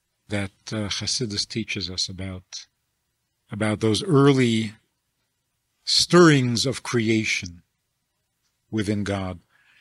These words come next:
And the further you go, the more fascinating it gets. And strangely enough, as you get really close to the ultimate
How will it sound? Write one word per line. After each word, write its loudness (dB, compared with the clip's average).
And -6
the -6
further 0
you 0
go, 0
the -4
more -6
fascinating -6
it -18
gets. -10
And -2
strangely 0
enough, -4
as 2
you 2
get 2
really 4
close 0
to 4
the -2
ultimate 4